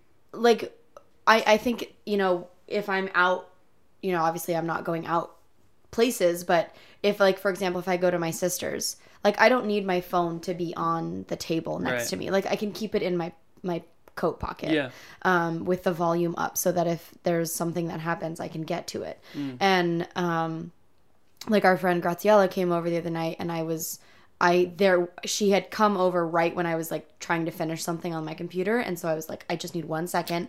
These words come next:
Speaker 2: Right.
Speaker 1: And I did it. And then I, I put it away. Um, uh, yeah. So it's just more of a cautious, conscious effort to be more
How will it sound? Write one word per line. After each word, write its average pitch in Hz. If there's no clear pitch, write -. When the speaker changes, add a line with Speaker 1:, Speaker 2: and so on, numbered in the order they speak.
Speaker 2:
Right. 123
Speaker 1:
And 170
I 165
did 175
it. 180
And 175
then 165
I, 160
I 175
put 170
it 180
away. 160
Um, 170
uh, 170
yeah. -
So 233
it's 247
just 285
more 262
of 240
a 233
cautious, -
conscious 220
effort 165
to 180
be 170
more 170